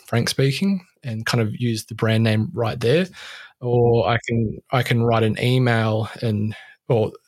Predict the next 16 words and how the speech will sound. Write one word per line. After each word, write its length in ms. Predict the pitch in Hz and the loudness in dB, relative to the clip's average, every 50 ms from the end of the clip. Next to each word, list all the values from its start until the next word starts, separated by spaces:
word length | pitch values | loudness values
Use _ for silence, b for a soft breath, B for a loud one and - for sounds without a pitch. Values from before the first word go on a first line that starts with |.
| _ - | _ -4
someone, 340 | - - 131 120 113 110 - - | 0 2 2 4 2 2 0 0
a 140 | 127 113 107 | 0 0 0
client 400 | - - - 139 139 165 156 - | 0 0 0 2 2 2 2 2
can 160 | - 139 123 | 2 2 4
write 200 | 117 113 107 - | 4 2 0 0
back 260 | - 113 107 - - 120 | -2 -2 -2 -2 -2 -4
an, 100 | - - | -4 -4
an 120 | - 113 110 | -4 -4 -4
email 260 | 110 110 110 107 107 | -4 -2 -2 -4 -4
to 160 | - - - | -4 -4 -2
me 100 | 110 107 | -2 0
and 140 | 110 110 - | 0 0 0
say, 300 | - 117 107 107 107 - - B B B B B B B _ - | 0 0 0 0 -2 -4 -6 B B B B B B B _ -4
"G'day, 280 | - 110 101 95 98 | -2 -2 0 -2 -2
Frank." 540 | 104 - - 165 165 - - - - - - - - _ - | -2 -2 -2 -2 -2 -2 -2 -4 -6 -10 -12 -16 -20 _ -12
And 300 | 113 107 107 104 - | -10 -8 -8 -8 -10